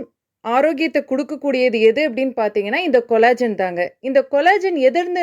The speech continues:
உற்பத்தி ஆகுது அப்படின்னு பார்த்தீங்கன்னா, அமினோ ஆசிட்ஸ். இந்த கொலாஜன் நமக்கு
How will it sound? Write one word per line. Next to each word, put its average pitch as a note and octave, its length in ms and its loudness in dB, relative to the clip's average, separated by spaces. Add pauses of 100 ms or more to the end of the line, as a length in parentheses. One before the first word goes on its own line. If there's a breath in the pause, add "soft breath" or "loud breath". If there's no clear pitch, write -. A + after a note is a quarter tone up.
(140)
உற்பத்தி C#4+ 420 -4
ஆகுது B3 380 0
அப்படின்னு A#3+ 320 0
பார்த்தீங்கன்னா, G3+ 480 -4 (500)
அமினோ E4 400 2
ஆசிட்ஸ். F#3 360 -2 (400)
இந்த C4+ 200 4
கொலாஜன் G4 440 2
நமக்கு C#4 280 -2